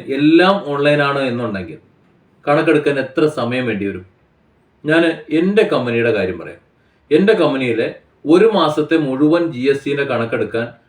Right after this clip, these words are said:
പരമാവധി എനിക്ക് അര മിനിറ്റ് മതി. എന്ന് പറയുമ്പോൾ ഒന്ന് ലോഗിൻ ചെയ്ത് ആ മാസം ഏത് തീയതി മുതൽ ഏത് തീയതി വരെ എന്ന് സെലക്ട് ചെയ്ത് Excel ഫോർമാറ്റ് സെലക്ട് ചെയ്തിട്ട് ഡൗൺലോഡ് എന്ന് പറയുന്ന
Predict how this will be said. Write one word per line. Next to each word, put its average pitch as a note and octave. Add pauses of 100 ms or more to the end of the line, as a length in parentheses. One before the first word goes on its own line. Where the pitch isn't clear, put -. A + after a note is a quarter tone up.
(260)
പരമാവധി F#3 (180)
എനിക്ക് C#3
അര C#3+ (100)
മിനിറ്റ് G#2
മതി. - (1080)
എന്ന് C#3
പറയുമ്പോൾ D#3+ (480)
ഒന്ന് D3 (100)
ലോഗിൻ E3+ (120)
ചെയ്ത് B2+ (760)
ആ D3+ (160)
മാസം D#3+ (240)
ഏത് F3+ (180)
തീയതി D#3
മുതൽ D3 (160)
ഏത് E3
തീയതി D3+
വരെ D3+
എന്ന് C#3
സെലക്ട് C3
ചെയ്ത് B2+ (440)
Excel G#3 (100)
ഫോർമാറ്റ് D3
സെലക്ട് C#3
ചെയ്തിട്ട് B2 (180)
ഡൗൺലോഡ് D3
എന്ന് C#3
പറയുന്ന B2